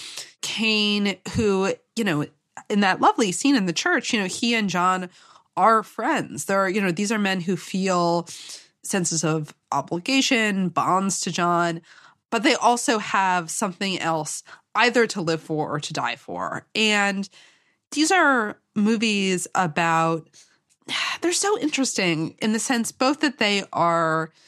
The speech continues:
they are conservative in the sense that they argue that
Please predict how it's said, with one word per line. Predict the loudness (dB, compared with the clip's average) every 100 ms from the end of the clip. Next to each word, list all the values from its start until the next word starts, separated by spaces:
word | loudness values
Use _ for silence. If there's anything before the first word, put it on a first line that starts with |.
| -20 _
they | 0
are | 2
conservative | 2 -2 -2 0 0 0 -2 -2 -4
in | -4 -2
the | -2
sense | -2 -2 -2 -4
that | -2
they | -2
argue | 0 -2 0 0 0
that | -2 -2 0 0 -4